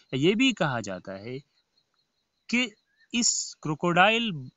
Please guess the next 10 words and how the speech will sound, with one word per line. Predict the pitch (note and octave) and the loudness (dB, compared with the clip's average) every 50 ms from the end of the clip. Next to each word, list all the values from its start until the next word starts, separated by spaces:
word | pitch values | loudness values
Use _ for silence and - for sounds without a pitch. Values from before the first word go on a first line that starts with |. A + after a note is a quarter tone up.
| _ _ - | _ _ -8
ये | D#3 | -6
जो | D3 D#3+ D#3 | -6 -6 -6
क्रोकोडाइल | - D3+ C#3 - D#3 D3+ D#3+ G#3 B3 C4 G#3+ | -4 -4 -2 0 2 4 6 6 6 4 2
होता | D3 A#2 A2+ - G#2 G2 | -2 -4 -6 -8 -8 -6
है, | G#2 A2 | -6 -6
इसके | C3+ F#3+ F#3 - - - A#3 G#3 | -4 -2 0 0 0 0 -2 -2
मुंह | F3+ D#3 D#3 F3+ F#3+ G#3 | -2 0 0 0 0 0
में | G#3 G#3 G#3+ G#3 | 0 0 0 -2
पैरासाइटिक | F3 - - E3+ E3+ F3 E3+ - - G3+ G3+ G#3 G3 - G#3+ - - E3 | -4 -4 -2 -2 0 0 2 2 4 4 4 2 2 -2 -4 -4 -2 -2
इंसेक्ट | E3+ F3+ E3 - - - G#3+ A3 - | 0 0 0 -2 -2 0 -2 -2 -2